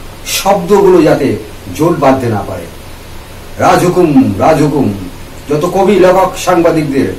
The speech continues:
ধরে আনো দলে দলে, শুধু পেটোয়াগুলোকে বাদ দিয়ে বেয়াদবগুলোকে নিয়ে আসো কলার ধরে। চেপে ধরো শ্বাসনালী, যাতে স্লোগান দিতে না পারে, উপরে দাও দু চোখ,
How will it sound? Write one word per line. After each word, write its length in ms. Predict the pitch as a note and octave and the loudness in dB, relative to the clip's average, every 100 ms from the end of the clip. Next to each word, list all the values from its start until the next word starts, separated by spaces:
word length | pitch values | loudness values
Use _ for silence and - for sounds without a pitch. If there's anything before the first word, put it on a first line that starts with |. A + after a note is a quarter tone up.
| - - - - | -12 -16 -16 -8
ধরে 260 | A2+ F3+ F3+ | 2 4 6
আনো 160 | D#3+ D3+ | 6 4
দলে 220 | D3 C#3+ | 4 4
দলে, 260 | C3 A2 F2+ - - - - - | 4 2 -2 -10 -16 -16 -16 -8
শুধু 360 | G#3 G3+ - - | -2 0 -2 0
পেটোয়াগুলোকে 720 | G3 G3 G#3+ G#3 F3+ E3 D#3+ | 2 4 6 6 4 2 2
বাদ 200 | - C#3+ C#3+ | 2 0 2
দিয়ে 280 | C3 G#2+ - - - - - B2+ | 2 2 0 -10 -16 -16 -8 2
বেয়াদবগুলোকে 720 | D#3 D#3+ E3+ C3 D3+ D3 D3 | 4 6 4 2 0 2 4
নিয়ে 260 | C3 C3 C3+ | 6 6 4
আসো 180 | A#2 A2 | 0 -4
কলার 320 | A#2 A2+ G#2 F2+ | -2 0 0 -4
ধরে। 180 | F#2 F2+ - - - - - - - - - - - - | -10 -12 -16 -18 -18 -18 -18 -18 -18 -20 -20 -18 -12 0
চেপে 240 | A#3 A#3+ | 4 6
ধরো 200 | A3 A3 | 6 6
শ্বাসনালী, 560 | - G3 - F3+ D3+ G2+ - - - - - - - - | 4 2 2 2 2 0 -4 -14 -18 -18 -18 -18 -16 -8
যাতে 260 | C3+ D3 D3+ | -4 -2 0
স্লোগান 460 | F3 F3+ F3+ F3+ | 4 6 6 4
দিতে 180 | F3 F3+ | 4 2
না 120 | E3+ D3 | 2 4
পারে, 240 | C3 G#2+ - - - - D3+ | 2 0 -4 -12 -16 -10 -6
উপরে 240 | D3+ E3 | 0 2
দাও 340 | D3+ D#3 D#3 | 4 4 4
দু 100 | D3+ D3+ | 2 2
চোখ, 220 | F3+ | 2